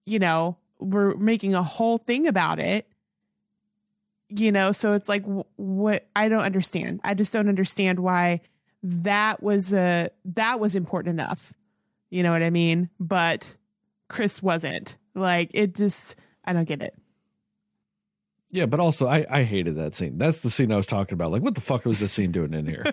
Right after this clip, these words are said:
Speaker 1: <laughs> Yeah, that was an
Speaker 2: Oh,
Speaker 1: odd
Speaker 2: I'm
Speaker 1: choice.
Speaker 2: on some random boat.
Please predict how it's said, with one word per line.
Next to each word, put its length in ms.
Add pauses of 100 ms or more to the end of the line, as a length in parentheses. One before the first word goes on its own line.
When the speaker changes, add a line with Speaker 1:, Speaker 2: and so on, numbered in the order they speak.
Speaker 1:
<laughs> 280 (600)
Yeah, 360
that 120
was 140
an 140
Speaker 2:
Oh, 20
Speaker 1:
odd 140
Speaker 2:
I'm 40
Speaker 1:
choice. 300
Speaker 2:
on 80
some 80
random 300
boat. 340